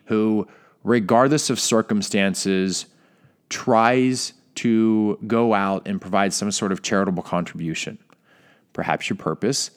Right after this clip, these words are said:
is to give back to those who are in need.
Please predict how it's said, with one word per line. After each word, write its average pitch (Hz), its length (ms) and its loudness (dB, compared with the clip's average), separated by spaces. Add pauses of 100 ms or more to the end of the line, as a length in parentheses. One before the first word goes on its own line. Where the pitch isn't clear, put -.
(180)
is 92 180 -6
to - 140 -6
give 113 260 -2
back - 500 -4
to 104 100 -4
those 82 260 -4
who 95 120 -2
are 101 140 0
in 113 160 0
need. - 380 -8